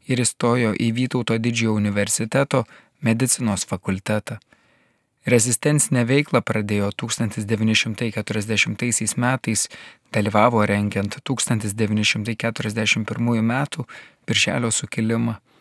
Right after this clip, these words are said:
Prasidėjus antrajai sovietinei okupacijai, Povilas Butkevičius įsijungė į antisovietinę veiklą,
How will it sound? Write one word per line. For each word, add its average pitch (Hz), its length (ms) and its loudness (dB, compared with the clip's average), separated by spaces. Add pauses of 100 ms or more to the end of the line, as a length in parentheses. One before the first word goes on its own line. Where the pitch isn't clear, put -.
(520)
Prasidėjus 104 640 -2
antrajai 127 420 0
sovietinei 95 640 -2
okupacijai, 120 800 0 (340)
Povilas 139 460 2
Butkevičius 110 800 -2
įsijungė 113 640 0
į 117 60 0
antisovietinę 113 960 -2
veiklą, 120 460 -2